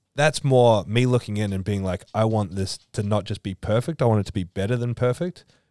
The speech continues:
'cause good enough is never good enough." Uh, so it's just about how do we continue to make these. One thing I'm really stoked with is the entire time,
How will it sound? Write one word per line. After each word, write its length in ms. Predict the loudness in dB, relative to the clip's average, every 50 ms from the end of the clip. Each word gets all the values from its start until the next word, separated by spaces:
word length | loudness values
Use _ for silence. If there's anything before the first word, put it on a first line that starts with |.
| _
'cause 160 | -2 -2 -2
good 220 | -2 0 0 2 2
enough 280 | 2 2 0 0 -2 -2
is 100 | -6 -6
never 220 | -6 -6 -6 -8
good 160 | -8 -8 -8
enough." 320 | -8 -10 -12 -14 -18 -20 _ _ _ _ _ _ _ _ _ _ _ _ _ _ _ _ _ _ _ _
Uh, 240 | -6 -4 -4 -4
so 200 | -2 -2 0 -2
it's 260 | -2 -2 -6 -10 -10 -8
just 220 | -6 -6 -6 -4
about 220 | -4 -4 -4 -4
how 160 | -4 -4 -4 -4
do 80 | -4
we 140 | -4 -6 -8
continue 420 | -8 -8 -10 -10 -8 -8 -8 -6
to 80 | -6 -6
make 220 | -6 -6 -8 -8
these. 260 | -8 -10 -10 -10 -10 -14 -20 -20 -20 -20 -20 _ _ _
One 220 | 4 4 4 6
thing 200 | 4 4 2 4
I'm 160 | 2 2 2 2
really 580 | 2 2 2 2 2 2 0 -2 -4 -8 -12 -16 _ _ _ _ _ -8
stoked 560 | -6 -4 -4 -2 0 2 2 2 2 0 -4
with 360 | -4 -4 -4 -4 -6 -8 -12 _ _ -8
is 320 | -6 -6 -6 -6 -8 -14 -18 _ _
the 200 | -6 -2 0 0
entire 460 | 0 -2 -2 0 0 4 4 4 4
time, 560 | 4 2 0 0 0 0 -2 -4 -6 -8 -10